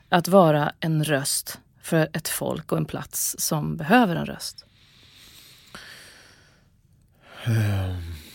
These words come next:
Speaker 2: ehm, ja, men hela den där grejen handlar nog ännu mer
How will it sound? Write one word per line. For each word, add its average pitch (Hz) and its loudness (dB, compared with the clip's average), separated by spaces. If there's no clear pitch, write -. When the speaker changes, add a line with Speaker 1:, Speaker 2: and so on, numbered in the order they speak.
Speaker 2:
ehm, - -16
ja, 113 6
men 113 6
hela 117 10
den 123 6
där 139 10
grejen 98 6
handlar 98 6
nog 98 2
ännu 110 6
mer 95 4